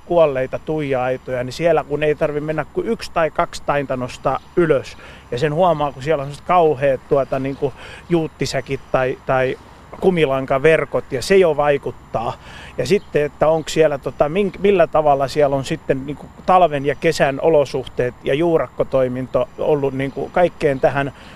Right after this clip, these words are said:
auringonpaisteeseen ja, ja kosteusolosuhteisiin, niin se on kyllä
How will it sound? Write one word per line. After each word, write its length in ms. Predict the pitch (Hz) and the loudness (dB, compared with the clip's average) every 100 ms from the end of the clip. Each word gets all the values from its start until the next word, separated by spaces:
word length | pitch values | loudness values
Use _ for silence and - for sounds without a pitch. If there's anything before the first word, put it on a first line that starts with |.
| - | -2
auringonpaisteeseen 1400 | 147 180 156 139 135 135 131 131 - 143 135 120 135 131 127 | 4 4 4 -2 -6 -2 0 0 -2 -4 -4 -4 -4 -4 -4
ja, 160 | 135 | -2
ja 120 | 139 | -4
kosteusolosuhteisiin, 1500 | - 160 147 147 127 123 127 117 131 - 135 131 - 139 127 | 0 -2 0 -4 -4 -4 -6 -6 -10 -6 -6 -6 -8 -10 -8
niin 160 | 131 127 | -8 -4
se 120 | 156 | -2
on 120 | 151 | -2
kyllä 300 | - 170 170 | -4 0 0